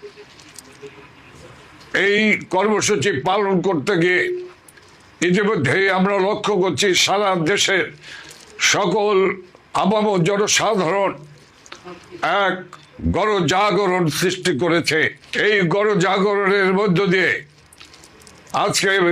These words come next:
বাংলাদেশে গতদিন যে কর্মসূচি পালিত হয়েছে, আজকে সারাদিন যে কর্মসূচি পালিত হয়েছে, এর মধ্য দিয়ে এই অবৈধ সরকারের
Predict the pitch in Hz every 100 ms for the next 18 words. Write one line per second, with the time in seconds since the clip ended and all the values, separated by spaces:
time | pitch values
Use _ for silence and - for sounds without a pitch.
0 | 175 131 170 214 202 190 185 202 196 196
1 | - - - - 85 170 202 214 185 190
2 | 185 175 185 208 214 220 143 180 190 165
3 | 202 208 170 175 196 185 190 202 202 -
4 | - - - - 180 208 214 196 135 190
5 | 208 185 196 175 196 - 214 240 214 190
6 | 160 196 160 202 190 175 175 185 - 175
7 | 156 - - - - - - 220 208 196
8 | 180 226 156 156 180 180 156 - - -
9 | - - 208 185 190 202 220 185 190 185
10 | - 196 185 196 180 185 185